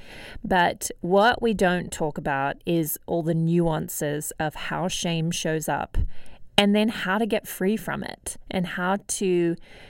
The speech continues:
really, the whole goal is to see yourself in a fresh way. And shame is the thing that fogs up our own lens of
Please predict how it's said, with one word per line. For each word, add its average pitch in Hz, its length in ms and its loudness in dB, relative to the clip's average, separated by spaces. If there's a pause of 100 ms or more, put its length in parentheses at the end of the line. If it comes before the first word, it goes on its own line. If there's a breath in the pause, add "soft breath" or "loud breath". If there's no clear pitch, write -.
(200 loud breath)
really, 196 720 0 (120)
the 175 140 0
whole 196 220 2
goal 165 440 4
is - 220 -4
to 180 140 -2
see 180 380 -2
yourself 156 720 -2 (100)
in 175 140 -4
a 156 80 -4
fresh - 460 -6
way. 156 340 -2 (560 loud breath)
And 180 600 0
shame 185 640 -2 (100)
is 170 160 -2
the 175 100 -2
thing 170 260 -2
that - 180 -4
fogs 165 720 -2
up 156 280 -4
our 151 280 0
own 185 260 0
lens 156 500 -2 (120)
of 160 360 0